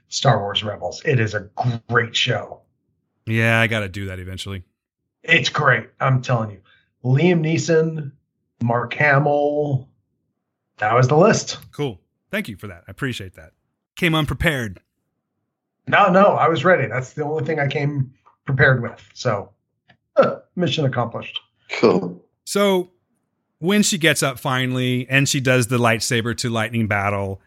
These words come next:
Speaker 2: and she does the, you know, the Avengers moment where he tells them, uh, what did he say? He's like, "I am all the Sith." And she tells him, "And I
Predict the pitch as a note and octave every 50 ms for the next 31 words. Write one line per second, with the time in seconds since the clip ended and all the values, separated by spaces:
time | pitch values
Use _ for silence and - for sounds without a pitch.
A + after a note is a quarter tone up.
0 | _ _ _ - C3+ C3+ B2+ B2 - C#3 A#2+ A2+ B2 A#2+ A#2+ A#2 G#2 G2 A#2 A#2+
1 | A#2 A2+ A2+ A2+ B2 A#2 A2 G#2 G2 G2 F#2+ E2+ F#2+ G#2+ A#2 A2 G#2 G#2+ G#2+ G#2
2 | G2+ G#2 G#2 F#2 G2 G#2 G#2 G#2 G#2 G2+ G2 F#2+ G2 G2 F#2+ - G#2+ G#2 G2+ F#2
3 | F2 G2+ G2 F#2+ G2 G2 G2 - - G#2 G2 F#2+ F#2 F#2 F#2 F2+ F#2 G#2 A2+ A#2
4 | B2 B2 - - C#3 C3 C3+ A#2 G#2+ A2 G2+ G#2+ G#2+ - - A#2+ B2 A2+ A#2 A2+
5 | G#2 G#2+ A2 G#2 G2+ G2+ - - A#2+ G#2+ F#2+ F#2 - - - - _ _ _ _
6 | _ _ _ _ _ _ _ _ _ B2+ A#2 A2 - A#2+ G#2+ - A2 G#2 G2+ G#2
7 | G#2 G#2 G#2+ G#2 G2+ F#2+ F#2 F2 F2 F2 F2 F2+